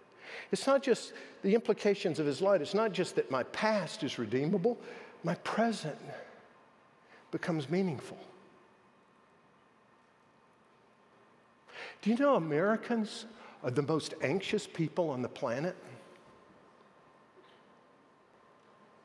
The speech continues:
Amongst the most anxious nations. We are more, there's more anxiety. Americans are dealing with more anxiety than, um, Niger-, places like Nigeria, Lebanon,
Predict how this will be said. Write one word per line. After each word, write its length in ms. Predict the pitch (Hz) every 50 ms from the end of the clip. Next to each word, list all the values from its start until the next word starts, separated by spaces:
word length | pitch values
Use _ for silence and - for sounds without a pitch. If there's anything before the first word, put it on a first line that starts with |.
| - - _ _ - - - - - - - - - -
Amongst 540 | - 131 - 175 190 190 196 185 - - -
the 80 | 160 143
most 520 | 143 143 143 160 196 226 247 - - - -
anxious 480 | 165 180 208 196 - - 202 185 - -
nations. 500 | 156 156 151 135 - - 120 104 104 - - - - - - - - -
We 280 | 151 165 220 269 269
are 120 | 254 196 175
more, 320 | 160 160 160 185 208 165
there's 260 | 131 151 196 208 147
more 280 | 156 160 190 220 240 233
anxiety. 600 | 226 220 214 196 147 160 170 156 156 143 127 131
Americans 440 | 127 135 156 208 233 - 226 190 156
are 40 | 170
dealing 180 | 170 175 165 151
with 100 | 135 139
more 180 | 156 180 185
anxiety 560 | 180 165 139 131 156 143 143 139 131 123 113 - - - - - - - - - -
than, 320 | 127 143 143 143 143 170 - -
um, 420 | 143 143 127 120 117 113 110 113 113 - - - - - - - -
Niger-, 360 | 135 143 135 123 110 135 190
places 440 | 127 - - 175 156 - 165 127 131
like 180 | 139 135 151
Nigeria, 720 | 135 120 117 113 107 127 143 147 139 131 120 110 98 95 98 - - - - - - - -
Lebanon, 760 | - 117 135 143 143 135 139 127 123 113 107 107 101 98 90